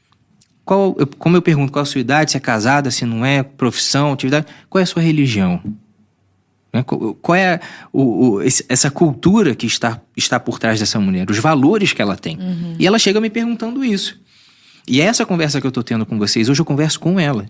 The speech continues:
Speaker 1: E ela chega à conclusão dela. Agora, eu não posso, como ginecologista, como médico, quebrar essa autonomia e dizer pra ela, "Isso é bobeira. Isso não existe."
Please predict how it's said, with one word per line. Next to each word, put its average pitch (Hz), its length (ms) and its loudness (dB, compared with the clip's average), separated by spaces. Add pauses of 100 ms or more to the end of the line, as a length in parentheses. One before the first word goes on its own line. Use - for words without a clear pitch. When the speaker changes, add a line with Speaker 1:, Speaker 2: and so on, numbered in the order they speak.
Speaker 1:
E 139 160 4
ela 202 260 2
chega 139 260 0
à 127 40 -2
conclusão 120 480 0
dela. 90 300 -4 (480)
Agora, 117 240 2
eu 139 60 4
não 190 140 2
posso, 143 380 0
como 117 220 -2
ginecologista, 110 680 -2
como 110 180 -2
médico, 120 540 0
quebrar 139 380 2
essa 180 180 0
autonomia 123 520 0
e 175 40 -2
dizer 160 180 2
pra 165 160 -2
ela, 151 80 2
"Isso 139 120 -4
é 147 40 -2
bobeira. 107 480 -2 (420)
Isso - 160 -6
não 110 60 -2
existe." 95 560 -4